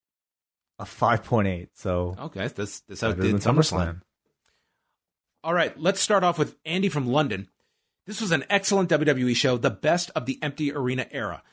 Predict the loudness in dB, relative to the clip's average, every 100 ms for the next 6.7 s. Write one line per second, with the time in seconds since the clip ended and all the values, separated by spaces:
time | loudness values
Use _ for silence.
0 | _ -8 -2 2 2 2 0 2 4 2
1 | 0 -4 -2 2 2 2 2 0 0 0
2 | 0 -2 -8 -12 -8 -8 -6 0 0 0
3 | -4 -2 -4 -4 -4 -8 -16 -16 -6 0
4 | 0 2 0 0 0 0 0 0 -2 -2
5 | -2 -2 -4 -6 -4 -6 -10 -14 -8 -4
6 | -2 0 2 0 0 -4